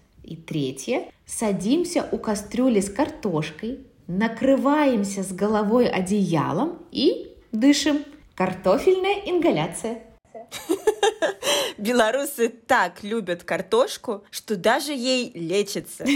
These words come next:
Speaker 2: Кстати, друзья, у нас есть эпизод про белорусов. Там мы как раз говорили о странной любви белорусов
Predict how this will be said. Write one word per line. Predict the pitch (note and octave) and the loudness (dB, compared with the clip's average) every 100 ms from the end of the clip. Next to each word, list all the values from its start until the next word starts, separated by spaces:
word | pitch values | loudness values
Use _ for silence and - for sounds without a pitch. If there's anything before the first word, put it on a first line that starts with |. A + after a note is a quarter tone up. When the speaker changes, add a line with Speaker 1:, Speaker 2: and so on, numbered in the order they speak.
| C4+ | 0
Speaker 2:
Кстати, | C4+ D4+ F#3 - | 2 2 2 -2
друзья, | F3 A3 G#3 G#3 D#3+ F3 _ - | -8 -6 -4 -2 -2 -6 _ -4
у | G3+ | 0
нас | G3+ G#3+ - | 2 0 0
есть | A3 B3+ - - | 0 0 -2 -6
эпизод | G#3 G#3 F#3 A#3+ - | -2 0 2 2 0
про | - B3+ | -4 -2
белорусов. | D4 E4 D#4+ G#3 - E3 D#3 - _ - | 0 0 0 0 -2 -6 -10 -20 _ 0
Там | A3 G4+ C#4+ | 0 0 -2
мы | F#3+ - | -2 -4
как | - G#3+ A3+ | -6 -4 0
раз | A3+ D4+ G#3+ | 0 0 0
говорили | A3 A3+ A#3 B3 F#3 | 0 2 0 0 0
о | F3 - F#3 | -2 -2 -4
странной | - - G3+ F#3 E3 D#3+ | -4 0 0 0 -2 -6
любви | D#3 D3+ D#3+ F3+ | -8 -8 -4 -4
белорусов | E3 D#3 D3+ A#3+ - G#3 - | -4 -4 -4 -4 -4 -6 -10